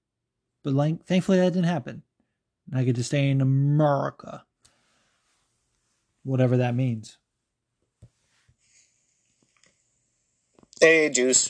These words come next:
Speaker 2: Me again. I've calmed down a little. Um,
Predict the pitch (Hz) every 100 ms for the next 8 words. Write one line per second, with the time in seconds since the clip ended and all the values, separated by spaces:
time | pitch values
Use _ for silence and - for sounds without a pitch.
0 | - 113 113 113 113 113 117 - - -
1 | - - - 104 107 117 104 101 98 107
2 | 107 107 110 - - - - - - -
3 | _ _ 135 135 135